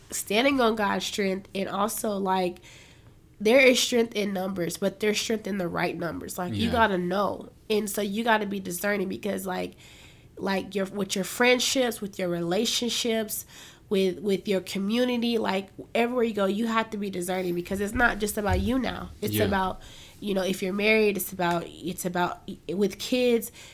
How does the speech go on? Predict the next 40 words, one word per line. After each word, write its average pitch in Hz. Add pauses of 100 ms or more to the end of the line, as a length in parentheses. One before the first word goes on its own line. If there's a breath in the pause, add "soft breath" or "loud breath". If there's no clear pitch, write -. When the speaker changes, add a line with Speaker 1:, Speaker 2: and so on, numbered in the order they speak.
(140 loud breath)
Speaker 1:
or 180
whether 185
you're 180
single 247
with 208
kids, 214
it's 214
about 208
your 196
entire 214
household. 196
So 214
you 202
gotta, 190 (440 loud breath)
you 208
gotta, 196
like, 185
be 202
discerning 185
of 175
how 185
you 180
navigate 180
that. - (280 loud breath)
Speaker 2:
Yeah. 190
Speaker 1:
And 185 (140)
we 202
just 190
cannot 180
do 180
it 175
on 160
our 160
own -
strength. -
Speaker 2:
Right. 87
Speaker 1:
Like, 90
and 214
I 202
know 196